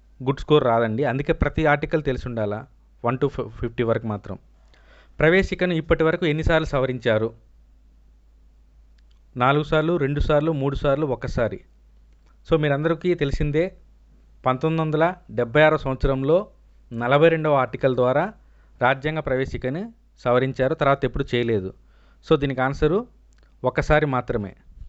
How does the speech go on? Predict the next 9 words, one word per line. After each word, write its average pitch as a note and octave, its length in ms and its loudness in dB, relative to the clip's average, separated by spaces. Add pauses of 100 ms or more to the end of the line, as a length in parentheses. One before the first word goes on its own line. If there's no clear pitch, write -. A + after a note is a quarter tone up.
(800)
And C#3 100 0
ట్వంటీ D#3 300 2
ఫోర్ E3 280 4
అండి, C#3 340 -6 (3750)
భారత C#3 460 0
రాజ్యాంగ E3+ 480 0
ప్రవేశిక D#3 540 0
సాధించవలసిన D#3 840 -2
లక్ష్యం. A#2+ 420 -6